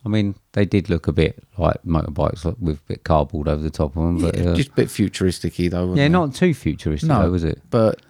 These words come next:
Speaker 2: well, I don't know when, when was this set?
Speaker 1: Um, I'm not quite sure, but it did paint a disturbing picture of the future, didn't it?
Speaker 2: It's what it's gonna look like, mate.
Speaker 1: Yeah, you
Speaker 2: Yeah.
Speaker 1: reckon?
Speaker 2: Yeah.
Speaker 1: Well, yeah. I mean,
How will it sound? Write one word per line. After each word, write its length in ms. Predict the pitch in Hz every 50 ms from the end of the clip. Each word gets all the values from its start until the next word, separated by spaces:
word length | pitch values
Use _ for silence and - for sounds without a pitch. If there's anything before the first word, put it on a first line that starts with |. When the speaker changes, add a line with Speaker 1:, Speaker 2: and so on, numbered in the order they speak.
| _ _ -
Speaker 2:
well, 80 | 160 170
I 20 |
don't 160 | 156 196 190 180
know 80 | 165
when, 200 | 165 175 170 -
when 180 | 180 208 220 214
was 120 | 196 175
this 380 | 180 175 160 - - - - - _ _ _ -
set? 640 | - - - - - 139 107 - _ _ - - - - _ - - - - -
Speaker 1:
Um, 300 | 120 127 139 143 139 123
I'm 140 | 104 123 123
not 120 | 143 139
quite 240 | - - 95 95 90
sure, 240 | - - 139 127 95
but 100 | 71 90
it 60 | 85 -
did 340 | - 107 123 123 113 - -
paint 200 | 117 110 107 -
a 80 | 95
disturbing 600 | 87 - - - - - 107 98 92 82 82 80
picture 360 | 78 - 98 - - - - 73
of 100 | 69 65
the 80 | 82
future, 360 | - - 73 71 73 - - 87
didn't 200 | 98 101 98 90
it? 100 | - -
Speaker 2:
It's 140 | - - -
what 140 | 92 90 85
it's 80 | 82
gonna 180 | - - 101 104
look 140 | 110 117 -
like, 180 | 110 101 80
mate. 180 | 87 107 113 - _ _ _ _ -
Speaker 1:
Yeah, 180 | 98 98 113 117 - _
you 100 | - 110
Speaker 2:
Yeah. 60 | 120
Speaker 1:
reckon? 240 | 113 110 113 131 135 - _ -
Speaker 2:
Yeah. 160 | - 127 180 - -
Speaker 1:
Well, 200 | 135 147 156 156
yeah. 240 | 147 156 151 143 135
I 20 |
mean, 320 | 131 131 135 123 120 113